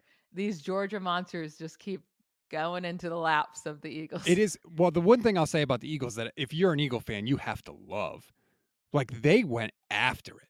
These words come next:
Speaker 2: They're trading up. They're trading back. They're moving all around. Like, they, to me,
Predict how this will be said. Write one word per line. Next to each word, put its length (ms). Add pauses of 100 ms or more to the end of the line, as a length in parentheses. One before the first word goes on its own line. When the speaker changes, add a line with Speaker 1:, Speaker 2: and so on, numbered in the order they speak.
(160)
Speaker 2:
They're 140
trading 500
up. 240
They're 100
trading 420
back. 300
They're 120
moving 340
all 200
around. 540 (320)
Like, 240
they, 560 (520)
to 100
me, 520